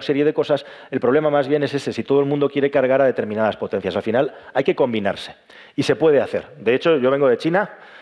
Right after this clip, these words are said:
donde hay muchas menos gasolineras y electrolineras per cápita que, que en España y se mueven con muchos más coches eléctricos que nosotros.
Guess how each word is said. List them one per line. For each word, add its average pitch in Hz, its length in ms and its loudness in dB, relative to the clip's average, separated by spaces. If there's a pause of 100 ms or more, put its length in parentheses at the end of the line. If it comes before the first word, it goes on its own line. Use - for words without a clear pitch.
(160)
donde 120 300 0
hay 139 100 2
muchas 156 280 2
menos 143 240 0
gasolineras 131 460 2
y 143 60 2
electrolineras 123 520 0
per 110 160 -4
cápita 139 400 0 (400)
que, 107 420 2
que 107 80 -4
en 98 60 -2
España 147 540 -2
y 113 160 -4
se 110 100 -6
mueven 110 220 0
con 127 140 -2
muchos 113 220 -4
más 104 140 -4
coches 104 240 -4
eléctricos 101 400 -4
que 101 100 -6
nosotros. - 480 -12